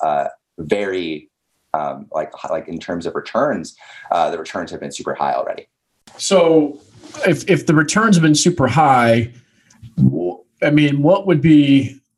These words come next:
Speaker 2: are, are you gonna go into, you know, I don't know, hyper, hyper mode into producing these
Speaker 1: <laughs>
Speaker 2: things and,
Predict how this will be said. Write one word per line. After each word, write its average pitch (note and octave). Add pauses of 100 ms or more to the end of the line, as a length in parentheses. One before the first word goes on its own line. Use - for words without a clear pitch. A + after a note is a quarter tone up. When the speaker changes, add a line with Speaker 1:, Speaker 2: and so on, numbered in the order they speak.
(200)
Speaker 2:
are, D3+
are D3+
you E3
gonna E3+
go D3
into, A#2 (600)
you D3+
know, - (720)
I A#2+
don't A2+
know, G2+ (200)
hyper, C3+ (120)
hyper D3
mode G#2
into A2+ (100)
producing C#3+ (140)
these C#3
Speaker 1:
<laughs> -
Speaker 2:
things A#2+
and, A2